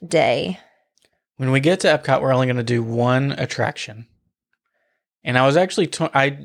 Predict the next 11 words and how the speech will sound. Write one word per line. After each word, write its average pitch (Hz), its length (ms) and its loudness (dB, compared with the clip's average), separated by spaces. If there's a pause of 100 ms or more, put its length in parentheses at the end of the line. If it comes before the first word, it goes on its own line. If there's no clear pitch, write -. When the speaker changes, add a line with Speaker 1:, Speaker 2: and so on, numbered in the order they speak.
Speaker 2:
I 135 280 2 (840)
put 196 260 0
the 147 140 4
restriction 123 440 0
on 117 40 0
myself 110 260 -2
that 123 100 0
we're 120 140 -2
only 147 240 4
doing 123 320 0
one. 120 340 -8